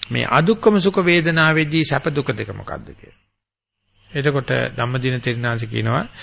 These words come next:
අදුක්කම සුඛ තියෙන වෙලාවේදී අදුක්කම සුඛ වේදනා තියෙන කියලා දන්නවනම් උපාසක ඒක සැපක්,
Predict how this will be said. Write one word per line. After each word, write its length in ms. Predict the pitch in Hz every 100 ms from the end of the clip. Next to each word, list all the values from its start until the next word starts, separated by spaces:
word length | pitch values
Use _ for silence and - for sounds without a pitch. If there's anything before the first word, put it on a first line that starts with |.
| - - -
අදුක්කම 560 | 135 139 160 - 165 160
සුඛ 220 | 160 160
තියෙන 320 | 147 151 151
වෙලාවේදී 600 | 147 143 143 143 139 143 139
අදුක්කම 460 | 117 135 - 139
සුඛ 240 | 135 147 139
වේදනා 400 | 139 135 139 135
තියෙන 300 | - 135 131
කියලා 220 | 135 120
දන්නවනම් 680 | 110 107 139 165 190 185 175
උපාසක 380 | 143 139 127 127
ඒක 160 | 117 110
සැපක්, 440 | - 110 - 147